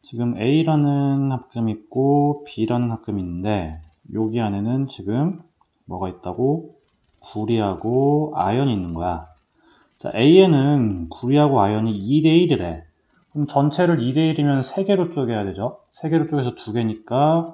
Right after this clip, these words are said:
구리가 전 A의 삼분의 이만큼 들어있는 거고요. 아연은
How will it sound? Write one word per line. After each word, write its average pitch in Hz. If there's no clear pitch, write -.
구리가 117
전 107
A의 110
삼분의 143
이만큼 131
들어있는 101
거고요. 92
아연은 131